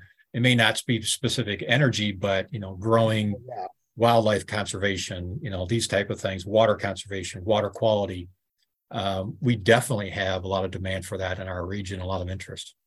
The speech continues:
Speaker 2: And I mean, certainly is another thing that's integral to the economy there is the tourism that comes from our lakes, from our rivers, from our
Speaker 1: Yep.
Speaker 2: forests. I mean, certainly I know it's a what keeps drawing me back there quite a bit. <laughs>
Speaker 1: <laughs>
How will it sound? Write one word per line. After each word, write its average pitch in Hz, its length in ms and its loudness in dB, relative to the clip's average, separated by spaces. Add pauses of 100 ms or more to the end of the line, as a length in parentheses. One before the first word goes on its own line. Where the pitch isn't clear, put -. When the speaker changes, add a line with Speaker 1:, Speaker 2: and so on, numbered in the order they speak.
(580)
Speaker 2:
And 120 120 -4
I 117 100 0
mean, 120 100 -2
certainly 127 380 4
is 104 260 -6
another 120 400 0
thing 120 160 -4
that's 104 180 -8
integral 107 380 -2
to - 120 -14
the 110 120 -4
economy 117 480 -4
there 98 300 0
is 95 180 -2
the 98 480 -6
tourism 98 640 4
that 98 200 -6
comes 104 420 -4
from 98 280 -4
our 92 160 0
lakes, 127 420 0
from 98 200 -8
our 95 160 -4
rivers, 127 640 6 (500)
from 127 340 2
our 107 300 6
Speaker 1:
Yep. 101 160 2 (400)
Speaker 2:
forests. 147 640 8
I 120 120 0
mean, 120 200 -2
certainly 123 460 6
I 123 180 2
know 107 300 4
it's - 160 0
a 98 240 -2 (540)
what 120 220 6 (180)
keeps 143 240 0
drawing 147 400 10
me 151 140 6
back 120 300 4
there 117 160 4
quite 123 240 4
a 110 40 -2
bit. 120 340 2
<laughs> 247 100 6
Speaker 1:
<laughs> - 220 6